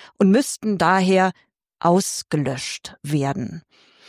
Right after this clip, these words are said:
Wenige Minuten später, kurz nach sechzehn Uhr, wird das Urteil vollstreckt. Ein Kommando von zehn Mann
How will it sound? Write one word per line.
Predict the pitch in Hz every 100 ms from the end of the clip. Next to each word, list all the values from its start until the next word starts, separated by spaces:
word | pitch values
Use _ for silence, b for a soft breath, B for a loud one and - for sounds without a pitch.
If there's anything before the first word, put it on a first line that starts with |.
| b -
Wenige | 180 294 294 233
Minuten | 220 220 277 - 190
später, | - - 262 302 285
kurz | - 320 -
nach | 196 170
sechzehn | 233 - - 190
Uhr, | 214 247
wird | 214 185
das | 170
Urteil | - 190 - 214 190 190
vollstreckt. | - 175 - - 160 - - - B B B B -
Ein | 196
Kommando | 196 196 214 302 302
von | 220 190
zehn | - 254 254
Mann | 170 233 294